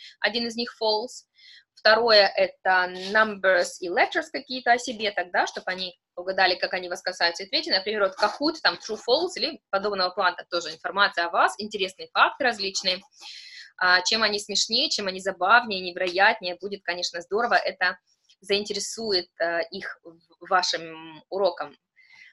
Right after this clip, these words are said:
Сами знаете, раз дети никогда не, э, будут учиться у того преподавателя, который им не нравится. Поэтому вот, чтобы их заинтересовать, да, давайте интересную информацию какую-то о себе. Но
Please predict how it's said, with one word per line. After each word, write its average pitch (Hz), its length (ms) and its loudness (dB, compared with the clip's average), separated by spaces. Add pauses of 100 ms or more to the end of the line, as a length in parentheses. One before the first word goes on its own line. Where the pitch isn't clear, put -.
(100)
Сами 214 260 0
знаете, 185 320 2
раз 196 280 -2
дети 220 300 -8
никогда 214 600 4 (640)
не, 202 400 -2
э, 175 600 4
будут 226 260 -8
учиться 196 360 -2
у 180 40 0
того 180 180 -4
преподавателя, 190 600 0
который 196 400 -2
им 170 160 -8
не 180 160 -4
нравится. 185 640 -4 (340)
Поэтому 165 360 -6
вот, 170 160 -6
чтобы 180 260 -6
их 175 60 -10
заинтересовать, 185 720 -4
да, 202 280 -4
давайте 180 380 -8
интересную 170 580 -10
информацию 170 460 -12
какую-то 175 340 -14
о 160 40 -10
себе. 151 260 -20 (1080)
Но 214 300 2